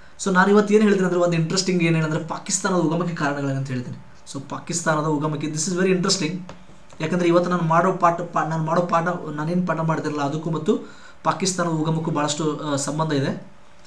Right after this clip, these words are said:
ಪಾಕಿಸ್ತಾನದ, ಪಾಕಿಸ್ತಾನದ ಉಗಮಕ್ಕೆ ಕಾರಣಗಳು. So ಪಾಕಿಸ್ತಾನದ ಉಗಮಕ್ಕೆ ಕಾರಣಗಳೇನು, ಆಮೇಲೆ ಬರ್ತೀನಿ, ಮಾ-, ಆಮೇಲೆ ಮೇನ್ ಟಾಪಿಕ್ ಬರ್ತೀನಿ. So what are the reasons for,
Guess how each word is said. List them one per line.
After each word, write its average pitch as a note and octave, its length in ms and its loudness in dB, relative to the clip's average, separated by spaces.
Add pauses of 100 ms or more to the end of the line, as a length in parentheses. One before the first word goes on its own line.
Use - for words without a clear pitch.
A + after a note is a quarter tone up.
(380)
ಪಾಕಿಸ್ತಾನದ, D#3 760 -2 (2000)
ಪಾಕಿಸ್ತಾನದ D3 540 -6
ಉಗಮಕ್ಕೆ D3+ 560 -4
ಕಾರಣಗಳು. C3 460 -4 (4000)
So D3 100 -4
ಪಾಕಿಸ್ತಾನದ E3 540 -4
ಉಗಮಕ್ಕೆ F3 420 0
ಕಾರಣಗಳೇನು, F3 420 4
ಆಮೇಲೆ F3 340 4
ಬರ್ತೀನಿ, C#3+ 280 0
ಮಾ-, C#3+ 160 -2
ಆಮೇಲೆ D#3+ 260 0
ಮೇನ್ D3+ 220 -4
ಟಾಪಿಕ್ C3+ 300 -8
ಬರ್ತೀನಿ. E3 320 -2 (480)
So - 40 -6 (120)
what D3+ 100 0
are F3 180 2
the E3 60 4 (100)
reasons F3+ 280 2 (100)
for, F#3 140 4